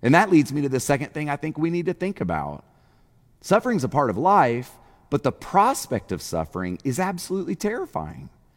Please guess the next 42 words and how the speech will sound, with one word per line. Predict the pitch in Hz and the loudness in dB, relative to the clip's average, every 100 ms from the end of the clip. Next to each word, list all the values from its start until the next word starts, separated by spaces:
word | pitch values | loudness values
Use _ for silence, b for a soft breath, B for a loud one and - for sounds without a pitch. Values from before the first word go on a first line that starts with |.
| _ _ | _ _
Peter | - 214 277 175 131 B B | 0 2 6 4 4 B B
is | 165 | 4
reacting | 156 170 214 - 180 | 6 6 4 0 0
in | 156 | 0
a | |
very | 160 208 | 2 4
human | 156 - 226 233 160 | 2 0 -2 0 2
way. | 143 233 233 110 B B | 4 6 6 2 B B
He's | 190 | 0
probably | - 214 254 302 370 | 2 2 2 4 4
reacting | 170 156 147 175 196 196 170 B | 4 2 2 2 0 0 -2 B
similar | - 208 247 226 | 2 4 6 4
to | 165 | 4
the | |
way | 165 185 | 2 4
that | 190 185 | 4 2
you | 180 208 | -2 -2
and | 214 190 | -4 -4
me, | 226 254 | 0 2
that | 165 | 2
we're | 147 214 262 | 2 0 0
reacting | 254 147 92 90 104 101 | 2 2 2 -2 -2 -2
during | 120 131 | 0 -2
this | 131 | -2
season | - 143 151 | 0 0 0
of | 170 | -2
uncertainty. | 170 180 175 220 226 202 - 107 B B | -2 -4 -2 -2 -2 -4 -2 -4 B B
Maybe | 165 247 | 2 4
we | 269 247 | 2 0
thought | - 202 - | 2 2 4
life | 165 202 | 2 2
was | 190 156 | 0 -2
gonna | 180 147 | 0 0
go | 143 143 | 0 0
this | 170 220 - | 0 -2 -2
way, | 156 131 | 0 0
and | 123 | 0
then | 131 | 0
all | 190 | 0
of | 208 | 0
a | |
sudden, | - 185 208 165 | 0 0 0 -2